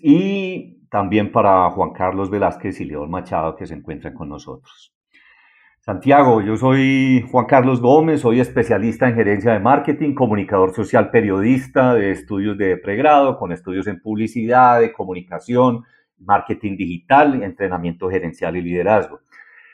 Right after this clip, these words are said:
He sido asesor y consultor empresarial en los últimos veinte años de mi vida en servicios de comunicación y mercadeo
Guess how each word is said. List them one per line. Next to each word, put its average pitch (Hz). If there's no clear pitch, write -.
He 113
sido 151
asesor 139
y 165
consultor 131
empresarial 127
en 156
los 131
últimos 127
veinte 143
años 143
de 113
mi 104
vida 110
en 98
servicios 98
de 107
comunicación 92
y 117
mercadeo 98